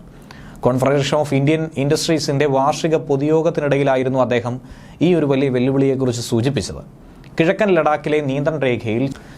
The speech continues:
ചൈന തുടരുന്ന സൈനിക നിലയത്തിനും ഭീഷണിപ്പെടുത്തൽ തന്ത്രങ്ങളും കരാറുകൾ അപമാനിക്കപ്പെടുകയും നിയമവാഴ്ചയെ അവഗണിക്കുന്ന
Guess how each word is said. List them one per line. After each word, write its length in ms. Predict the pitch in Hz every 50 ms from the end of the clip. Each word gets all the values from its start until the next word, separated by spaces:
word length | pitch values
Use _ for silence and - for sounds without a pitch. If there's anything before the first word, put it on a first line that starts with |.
| - -
ചൈന 260 | - 165 185 214 233
തുടരുന്ന 380 | 220 185 175 156 160 156 151 156
സൈനിക 360 | 143 - 127 139 151 151 156
നിലയത്തിനും 680 | 151 135 123 123 131 135 135 135 139 160 165 196 - -
ഭീഷണിപ്പെടുത്തൽ 760 | 117 120 131 147 139 - - 180 160 170 170 156 - 156 147 143
തന്ത്രങ്ങളും 580 | 147 135 135 131 135 135 135 135 139 151 156 -
കരാറുകൾ 460 | 147 131 131 135 147 156 160 151 151 135
അപമാനിക്കപ്പെടുകയും 1000 | 123 127 139 147 151 160 165 165 - 170 143 160 147 143 135 139 139 147 143 135
നിയമവാഴ്ചയെ 600 | 135 139 143 156 156 151 151 151 147 - 160 151
അവഗണിക്കുന്ന 840 | 139 139 156 160 165 180 185 190 180 180 190 175 180 175 175 175